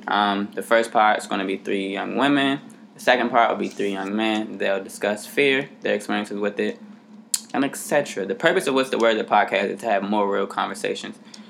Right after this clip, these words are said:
to share our experiences and bridge the gaps that often divide us, because we have something to say. Shout out to all the wisdomers around the world. Visit words of wisdom dot com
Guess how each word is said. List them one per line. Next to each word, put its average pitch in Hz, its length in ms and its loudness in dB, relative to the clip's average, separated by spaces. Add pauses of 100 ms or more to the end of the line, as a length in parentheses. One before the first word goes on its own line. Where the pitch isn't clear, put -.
(180)
to 127 100 -4
share 147 340 4
our 113 160 6
experiences 107 680 0
and 98 160 -2
bridge 101 220 -2
the 98 100 -2
gaps 101 240 2
that - 100 -2
often 98 280 -2
divide 104 340 2
us, 104 160 -4
because - 400 -8 (140)
we 131 340 0
have 113 320 2
something 110 500 -4
to - 180 -8
say. 101 520 -4 (500)
Shout 117 180 4
out 117 120 6
to - 100 4
all 104 120 4
the 98 100 0
wisdomers 117 480 4
around 101 240 -2
the 104 60 -8
world. 110 440 2 (320)
Visit 101 280 -2
words 101 240 0
of 95 60 -2
wisdom 95 460 -2
dot - 280 -2
com 151 580 0